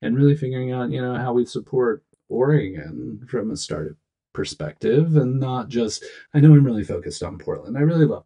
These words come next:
Portland. I really do. But, uh, I will <laughs> have to say that Portland might not be leading in terms of optimism these days, like everywhere else is,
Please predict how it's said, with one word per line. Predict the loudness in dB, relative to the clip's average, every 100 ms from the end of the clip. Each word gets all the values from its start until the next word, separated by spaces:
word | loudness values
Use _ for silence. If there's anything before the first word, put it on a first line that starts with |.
| -14
Portland. | -14 -14 -18 _ _ _ -6
I |
really | -2 0 -2
do. | -10 -16 _ _ _ _
But, | -2 0 -4 -10 -20 _ _ _
uh, | -6 -4 -4
I | 0
will | 0
<laughs> | 0 -6 -12
have | -10
to | -10 -8
say | -4 2 4 6 4
that | 2 -4 -4 -6 _ _ _ _ _ _ -20 -20 -20 _ _ _ _
Portland | -4 -2 0 -2 0 0 0
might | -2 -2 -6 -8
not | -4 -2 -2 -6 -8 -4
be | -2 0
leading | 2 2 4 4 2
in | 0 -4
terms | -2 -2 0
of | 2
optimism | 0 -2 -4 -2 2 2 4 6 6 4 _ _ 0
these | 2 4
days, | 4 2 2
like | 0
everywhere | -4 -4 -2 0
else | 4 2 2
is, | -6 -4 -4 -6